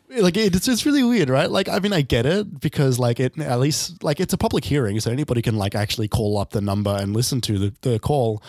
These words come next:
Um, so I actually appreciate it because I don't wanna actually do a phone call to hear it. Um, it's just funny 'cause, like, I, like, I, I never know Keighley's angle 'cause he's so, like, he's, like, kind of, he, he, he really toes that line of, like,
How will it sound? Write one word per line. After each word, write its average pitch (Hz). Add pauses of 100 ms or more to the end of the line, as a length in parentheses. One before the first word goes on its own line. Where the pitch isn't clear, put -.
(400)
Um, 104
so 120
I 113
actually 123
appreciate 120
it 131
because 98
I 98
don't 98
wanna 98
actually 95
do 107
a 92
phone 98
call 110
to -
hear 110
it. 214 (120)
Um, 95 (1300)
it's -
just -
funny 147
'cause, 131
like, 135
I, 139 (140)
like, 151 (240)
I, 139 (140)
I 131
never 170
know 190
Keighley's 147
angle 107
'cause 107
he's 120
so, 139
like, 113 (1200)
he's, -
like, 143 (140)
kind 143
of, 151
he, 156
he, 127
he 160
really 147
toes 135
that 131
line 110
of, 104
like, 101